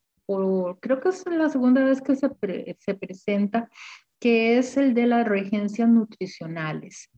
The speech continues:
y que se ha ido quedando. Eh, probablemente no pase para es-, en este periodo legislativo, pero si no pasa, pues va de nuevo. Entonces, lo que son las regencias nutricionales es un, un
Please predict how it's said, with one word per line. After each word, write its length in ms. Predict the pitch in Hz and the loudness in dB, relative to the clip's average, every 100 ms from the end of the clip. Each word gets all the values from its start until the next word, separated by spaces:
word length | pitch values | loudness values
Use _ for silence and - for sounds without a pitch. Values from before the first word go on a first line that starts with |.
| - - _ | -20 -20 _
y 340 | 254 277 302 302 | 4 6 4 2
que 160 | 233 214 | -2 -2
se 200 | - 240 | -2 0
ha 100 | 240 | 2
ido 460 | 247 254 254 254 | 4 4 4 0
quedando. 800 | - 202 180 180 180 180 175 185 _ _ - | -2 -4 -2 -4 -4 -8 -8 -12 _ _ -6
Eh, 340 | 202 190 185 - | -2 0 0 -2
probablemente 880 | 196 190 202 226 214 220 214 214 208 | -4 0 0 0 2 2 2 0 0
no 280 | 190 185 - | 0 0 -2
pase 440 | - 196 233 302 | -2 0 0 0
para 380 | 294 - 185 165 | -2 -4 -6 -6
es-, 340 | 165 165 - _ | -6 -8 -12 _
en 200 | 208 190 | -6 -2
este 260 | 185 190 196 | -2 -4 -8
periodo 340 | 196 185 185 | -4 -2 -2
legislativo, 1000 | 190 196 196 208 202 220 - 233 214 220 - - _ _ | -2 -4 -4 -4 -2 -4 0 2 2 0 -8 -20 _ _
pero 220 | - 202 202 | 0 2 0
si 380 | 196 202 190 185 | -2 -2 0 0
no 260 | 190 220 | 0 -2
pasa, 560 | - 262 277 277 311 311 | 2 2 2 -2 -4 -2
pues 220 | 226 196 175 | -2 -2 -2
va 240 | 180 180 | -4 -2
de 120 | 196 | 2
nuevo. 640 | 233 226 202 196 202 254 285 _ _ _ _ _ - | 4 4 4 0 -2 -2 -4 _ _ _ _ _ -6
Entonces, 560 | 220 247 233 202 190 - _ - | 0 2 2 0 -8 -14 _ -2
lo 180 | 226 226 | 0 2
que 100 | 233 | 0
son 220 | 240 247 | 4 4
las 120 | 285 | 4
regencias 460 | 311 294 302 285 294 | 4 4 2 2 2
nutricionales 1040 | 285 277 277 269 285 269 208 190 202 208 | 2 2 0 0 2 4 2 0 -2 -4
es 180 | - 202 | -6 0
un, 420 | 240 240 247 247 233 | 4 6 6 6 2
un 160 | 214 | -4